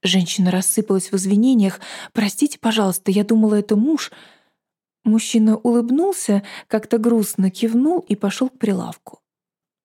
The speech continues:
А тут и муж подошёл, он купил творог развесной. Женщине доктора велели употреблять кальция побольше.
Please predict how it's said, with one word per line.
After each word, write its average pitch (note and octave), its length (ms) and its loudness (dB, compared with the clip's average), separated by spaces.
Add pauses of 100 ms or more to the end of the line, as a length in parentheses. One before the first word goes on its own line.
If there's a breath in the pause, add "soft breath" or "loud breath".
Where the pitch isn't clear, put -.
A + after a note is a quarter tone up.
(280)
А C4+ 80 0
тут E4 180 2
и C#4+ 60 4
муж A#3 220 4
подошёл, G3 600 0 (180 loud breath)
он A3 160 2
купил A3+ 280 0
творог A3 440 0
развесной. F3 720 -2 (420)
Женщине G#3 600 4
доктора G#3 440 0
велели G3+ 380 2
употреблять G3+ 600 -2
кальция A3 420 -4
побольше. E3 600 -6